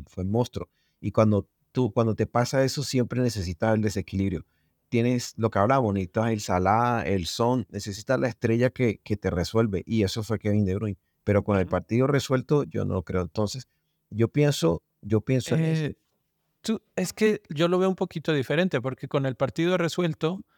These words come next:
Speaker 2: puedes entrar a manejar el partido con un Kevin De Bruyne que sabe manejar también la pelota, que sabe darle la pausa, que sabe de repente lanzar de medio campo y terminar,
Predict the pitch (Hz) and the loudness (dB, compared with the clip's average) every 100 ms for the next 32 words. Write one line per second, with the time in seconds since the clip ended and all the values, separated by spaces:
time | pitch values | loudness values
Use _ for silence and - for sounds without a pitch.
0 | _ - 143 147 143 151 127 147 139 151 | _ -4 2 2 2 -2 -2 2 2 0
1 | - - 156 135 127 123 107 143 170 180 | -6 -4 -2 0 -2 -4 -4 -2 0 0
2 | 170 147 151 143 - 127 131 120 131 135 | -2 -2 -2 -2 -2 -4 -4 -2 -2 0
3 | 135 127 131 127 127 123 - 110 104 - | -2 0 0 0 -2 -6 -4 -4 -4 -4
4 | 127 147 156 139 127 120 135 143 135 131 | -2 0 0 0 -2 -2 -2 -2 -2 -2
5 | 131 131 135 131 123 - 131 127 _ _ | -2 -4 -2 -2 -4 -4 -4 -4 _ _
6 | - 123 - 139 143 151 143 135 139 131 | -8 -6 -2 0 0 2 0 0 0 -2
7 | - 135 131 120 131 131 - _ _ - | 0 0 0 -4 -4 -4 -8 _ _ -6
8 | 131 - 139 143 143 127 123 139 135 143 | -6 0 0 2 0 -2 -2 -2 0 -2
9 | 131 127 113 139 135 139 135 135 127 135 | -2 -4 2 2 2 -2 0 -2 0 0
10 | 131 143 131 131 127 131 135 139 | 0 -4 -2 -4 -2 -2 0 -2